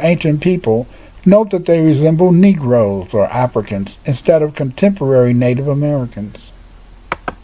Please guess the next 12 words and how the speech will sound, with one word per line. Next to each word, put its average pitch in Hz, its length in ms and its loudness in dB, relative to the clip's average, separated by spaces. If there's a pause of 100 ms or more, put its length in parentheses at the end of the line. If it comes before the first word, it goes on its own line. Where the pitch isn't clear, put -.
(1700)
These 247 240 2
ancient 196 400 0
people 196 320 2
are 147 100 4
called 139 580 0
Paleo-Americans. 135 1300 -2 (1400)
In 180 120 2
the 190 100 4
Smithsonian 214 800 2
magazine, 180 600 2
Doctor 156 280 2
Chatters, 156 720 0